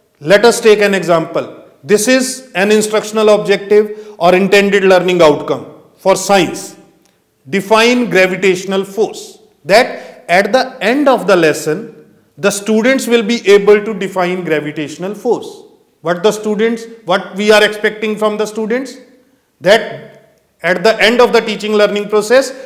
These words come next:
they will define gravitational force. In order to achieve this learning objective or intended learning outcome, how you will follow the teaching learning process?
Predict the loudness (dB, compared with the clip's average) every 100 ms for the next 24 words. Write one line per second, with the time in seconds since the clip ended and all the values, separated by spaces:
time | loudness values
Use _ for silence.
0 | -4 0 2 2 0 2 2 2 2 0
1 | 2 -2 -4 -6 -8 -8 -10 -16 -20 _
2 | 0 0 0 4 6 6 4 2 0 0
3 | -2 0 2 2 0 -2 2 2 2 2
4 | 2 2 -2 0 -2 -2 -2 -2 -2 0
5 | 2 2 2 2 2 0 0 0 0 -2
6 | -4 -6 -8 -18 -20 _ _ _ _ _
7 | 2 6 6 4 -2 -10 -18 -18 -8 -4
8 | -2 -2 2 4 4 4 0 -4 0 0
9 | 0 -2 0 0 0 -2 -6